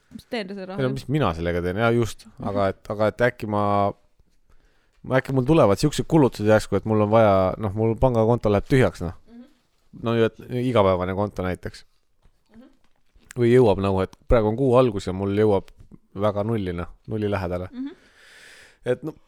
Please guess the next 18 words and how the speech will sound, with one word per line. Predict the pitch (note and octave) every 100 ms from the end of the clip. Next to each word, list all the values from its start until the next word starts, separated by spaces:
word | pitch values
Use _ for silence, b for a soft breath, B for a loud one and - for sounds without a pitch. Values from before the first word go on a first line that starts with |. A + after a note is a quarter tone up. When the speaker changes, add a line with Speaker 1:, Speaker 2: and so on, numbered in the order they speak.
| _
Speaker 2:
see | E3 F3+
on |
üks | F3+ - A2+
asi, | G2+
aga | G2+
teine | C3+ G3
asi | C#3+ B2+
on | A#2
see, | - F3+ A#2+
et, | - -
et | -
pigem | D#3+ E3+ B2
nagu | A#2 A2
see | G#2+ F3 C3+
ka, | C#3+ A2
et, | G2 _ - _ _ _ _ -
et, | G2+ G#2 G2+ _ _ _ -
äh, | G#2 G2+